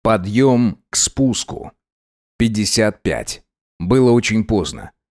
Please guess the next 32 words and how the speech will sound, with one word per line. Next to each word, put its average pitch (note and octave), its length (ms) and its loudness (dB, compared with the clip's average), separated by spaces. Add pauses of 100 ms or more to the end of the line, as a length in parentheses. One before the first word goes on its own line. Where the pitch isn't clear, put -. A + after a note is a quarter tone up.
(260)
Уже A#2 320 2
прошло A#2+ 420 0
много A#2+ 300 2
времени A#2+ 540 2
с - 100 -6
тех G#2+ 260 -2
пор, A#2+ 460 2 (100)
как G2 440 -6
кто-нибудь A2 520 -2
допрашивал G2 600 -2
Джейсона, G2 560 -2 (240)
не A#2+ 140 2
говоря C3+ 340 2
уже G2+ 260 0
о F2 80 0
том, A#2+ 260 0
чтобы F#2+ 280 -4
его F#2+ 240 0
вздрючить. F2 680 -6 (460)
Время D3+ 380 2
от F#2 100 -4
времени C3+ 380 2
в - 80 -12
камеру B2 340 0
заходила G2 540 -2
Коллинсвуд G2+ 680 -2
с E2 40 -10
зацикленными F#2+ 680 -2
вопросами, F2+ 600 -2
как F2+ 240 -4
в - 80 -18
кошмаре, E2+ 640 -4